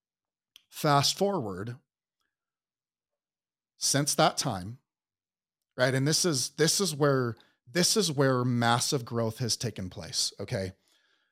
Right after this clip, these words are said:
Um, this is like, when I did that,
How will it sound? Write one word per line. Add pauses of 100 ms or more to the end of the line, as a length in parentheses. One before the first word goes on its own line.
(460)
Um, (320)
this
is
like, (760)
when
I
did
that,